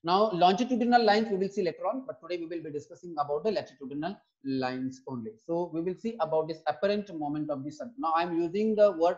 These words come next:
apparent moment. Apparent means it looks like the sun is moving upwards and downwards, but it's actually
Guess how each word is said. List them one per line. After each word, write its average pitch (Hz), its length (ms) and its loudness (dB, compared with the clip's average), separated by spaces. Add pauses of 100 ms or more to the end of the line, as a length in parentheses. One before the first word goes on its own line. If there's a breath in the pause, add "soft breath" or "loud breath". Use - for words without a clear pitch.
apparent 180 420 -4
moment. 190 280 -6 (360)
Apparent 214 340 2
means 240 180 2
it - 120 -4
looks 214 360 6
like 208 220 8
the 202 80 4
sun 175 200 0
is 165 100 -4
moving 165 380 -4 (120)
upwards 156 480 0 (140)
and 147 220 -4
downwards, 135 400 -2
but 160 100 -14
it's 156 100 -12
actually 185 520 -4